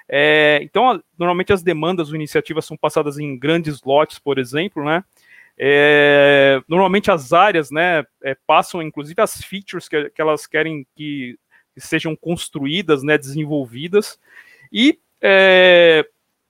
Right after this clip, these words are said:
às vezes, o, é, dentro dessas áreas de tecnologia que eu comentei com vocês, né, eles já estão preparados usando times ágeis. Aí o que eles fazem, né? Eles fazem o que é possível. Então, eles quebram essas demandas em lotes menores ali,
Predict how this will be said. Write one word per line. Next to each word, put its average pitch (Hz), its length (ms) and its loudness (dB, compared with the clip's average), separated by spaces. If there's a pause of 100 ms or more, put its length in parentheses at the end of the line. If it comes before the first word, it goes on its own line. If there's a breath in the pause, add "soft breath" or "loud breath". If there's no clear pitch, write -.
(140)
às 180 160 -2
vezes, 202 220 -2
o, 214 240 -10
é, 160 340 -2 (100)
dentro 226 260 -4
dessas 180 340 -2
áreas 160 240 0
de 143 80 -16
tecnologia 151 520 -6
que 151 60 -8
eu 143 40 -6
comentei 151 400 -10
com 147 180 -14
vocês, 160 560 -2
né, 170 220 2
eles 175 120 -4
já 214 80 2
estão 240 300 -4
preparados 170 680 0
usando 180 280 -8
times 196 400 -8
ágeis. 139 360 0
Aí 143 80 -4
o 156 40 -6
que - 120 -12
eles 226 200 -8
fazem, 135 460 0
né? 151 180 -6 (320 soft breath)
Eles 135 160 -16
fazem 170 280 -2
o - 20 -20
que 202 80 -4
é 196 40 0
possível. 151 680 -12 (240)
Então, 175 140 -4
eles - 200 -4
quebram 190 540 0
essas 151 240 -6
demandas 165 560 -2
em 160 80 -10
lotes 147 340 -4
menores 151 560 -2
ali, 160 380 -4